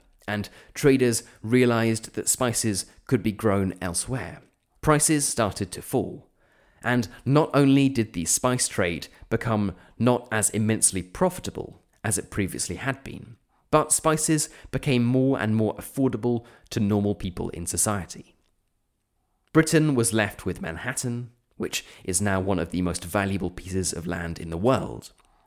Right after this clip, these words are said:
The Dutch were left with Poularron, an island which is not particularly valuable. Of course, a lot of this early spice trade was enabled by colonialism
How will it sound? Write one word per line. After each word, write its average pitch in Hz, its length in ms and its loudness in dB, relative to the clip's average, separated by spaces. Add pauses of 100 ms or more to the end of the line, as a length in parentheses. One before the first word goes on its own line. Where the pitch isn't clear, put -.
(180)
The - 80 2
Dutch - 460 4 (160)
were 113 100 8
left 123 340 4
with 113 200 0
Poularron, 90 640 0 (400)
an 120 100 2
island 120 460 4 (140)
which 117 220 0
is 104 140 0
not 123 460 -2 (120)
particularly - 840 -10
valuable. 104 540 -2 (1080)
Of 120 120 2
course, 143 360 6
a 113 80 6
lot 135 300 4
of 107 100 -6
this - 260 2 (320)
early 131 320 6
spice 110 400 0
trade 95 400 -4
was - 280 -4 (200)
enabled 104 540 0
by 82 140 -8
colonialism 117 880 0